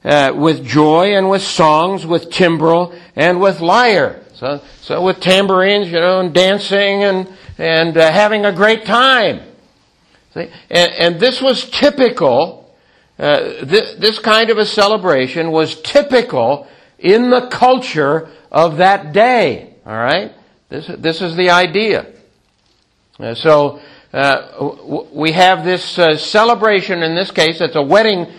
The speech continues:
uh, feast. The idea would be a wedding feast, and, uh, it's culturally conditioned. Uh, the wedding feast is, uh,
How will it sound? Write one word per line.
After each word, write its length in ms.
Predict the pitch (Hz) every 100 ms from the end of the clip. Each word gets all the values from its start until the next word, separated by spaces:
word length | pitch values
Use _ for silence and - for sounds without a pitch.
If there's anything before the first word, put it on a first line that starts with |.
| - _
uh, 160 | 139 139
feast. 440 | - 156 143 139
The 120 | 147
idea 340 | 139 143 156 151
would 140 | 151
be 140 | 147
a 60 | 143
wedding 360 | 147 180 175 135
feast, 460 | - 101 120 - - - - _
and, 640 | - 131 131 135 135 123 110
uh, 240 | 131 120 131
it's 280 | 139 135
culturally 800 | - - 202 214 - 208 202 196
conditioned. 920 | 196 185 165 143 208 - 175 110 - - - _ _
Uh, 140 | 117 120
the 120 | 113
wedding 440 | 135 185 220 185
feast 420 | 135 151 139 143 143
is, 320 | 135 127 - - - -
uh, 180 | 135